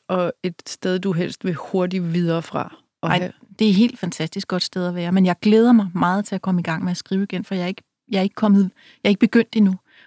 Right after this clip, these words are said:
Speaker 2: og jeg er altid nødt til at vente, ligesom vente, så længe jeg kan, ikke? Fordi, øh, mine bøger kommer sådan cirka hvert tredje år. Det passer meget godt, at, at de lig-, at de er der.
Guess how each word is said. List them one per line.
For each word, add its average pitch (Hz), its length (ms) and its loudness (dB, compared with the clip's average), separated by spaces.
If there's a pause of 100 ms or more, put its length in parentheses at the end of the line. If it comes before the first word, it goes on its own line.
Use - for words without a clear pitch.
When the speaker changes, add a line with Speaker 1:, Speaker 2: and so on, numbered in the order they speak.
Speaker 2:
og 190 100 0
jeg 185 60 2
er - 40 -2
altid 202 300 2
nødt 214 220 6
til - 120 -2
at 196 180 2
vente, 220 340 4
ligesom 202 320 4
vente, 233 400 4
så - 140 -12
længe 175 260 0
jeg 202 120 -2
kan, 196 260 -4
ikke? 202 140 -6
Fordi, 190 320 -4 (880)
øh, 160 280 -4 (420)
mine 190 140 6
bøger 202 240 -2
kommer 185 280 -4
sådan 185 200 -2
cirka 185 260 -4
hvert 170 140 -6
tredje 180 360 -4
år. 180 140 -8
Det 185 100 -10
passer 175 220 -6
meget 165 200 -6
godt, - 240 -18 (340)
at, - 260 -16 (180)
at - 180 -8
de 175 60 -2
lig-, 160 300 -8
at 160 140 -4
de 165 120 -4
er 156 80 -6
der. - 220 -10